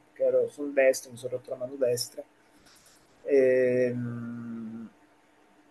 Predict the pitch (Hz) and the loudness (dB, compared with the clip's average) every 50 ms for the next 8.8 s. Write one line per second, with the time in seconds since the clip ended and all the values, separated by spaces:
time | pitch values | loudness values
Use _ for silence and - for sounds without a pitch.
0 | - _ - 165 165 170 180 180 170 143 113 151 139 135 131 131 131 123 123 120 | -20 _ 6 8 10 10 10 8 6 4 4 4 4 4 4 4 2 2 0 0
1 | 120 117 113 113 110 - - 123 110 - 123 120 113 104 123 151 131 - - 160 | -2 0 -2 -2 -4 -6 -8 -10 -10 -10 -10 -10 -8 -6 -4 -2 0 2 6 8
2 | 156 147 143 135 131 - - 151 135 131 - - - 151 147 147 147 131 - - | 8 8 6 4 2 0 2 4 4 2 2 4 4 6 6 6 4 2 2 2
3 | 160 160 165 160 160 160 151 147 147 - 147 147 147 156 160 170 170 170 - - | 2 4 4 6 6 6 6 6 6 8 8 8 8 6 8 8 8 8 6 2
4 | - _ _ _ _ _ _ _ _ _ _ _ _ _ _ _ _ _ _ _ | -10 _ _ _ _ _ _ _ _ _ _ _ _ _ _ _ _ _ _ _
5 | _ _ _ _ _ _ _ - 156 131 - 160 160 147 - 131 165 165 160 156 | _ _ _ _ _ _ _ -12 -12 -8 -2 0 -2 0 4 8 10 10 10 10
6 | 156 151 151 160 156 160 156 160 156 139 156 - 165 160 156 156 151 151 151 151 | 8 6 6 4 4 6 8 8 8 6 6 4 6 6 6 6 4 4 4 6
7 | 156 151 127 131 156 143 - - - - 165 160 165 170 165 165 151 143 135 135 | 6 6 4 2 0 -2 -2 0 2 6 6 8 8 6 6 4 2 0 0 -2
8 | 131 123 - - 139 135 135 131 127 120 98 - - - 143 147 | -4 -4 -6 -8 -6 -4 -4 -2 -4 -4 -6 -8 -4 -4 -4 -4